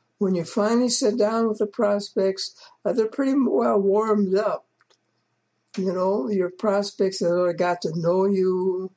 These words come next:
probably like you, and most importantly, got to trust you. 'Cause without trust, you're not gonna make any sale. You know that.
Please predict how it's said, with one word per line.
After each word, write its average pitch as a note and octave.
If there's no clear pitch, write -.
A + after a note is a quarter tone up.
probably C#3+
like F3+
you, F3+
and D#3+
most F3+
importantly, G3
got G3+
to G#3+
trust -
you. C3
'Cause D#3+
without F3+
trust, E3
you're F#3
not E3+
gonna D3+
make D3+
any C#3+
sale. D3+
You F#3
know D3+
that. D3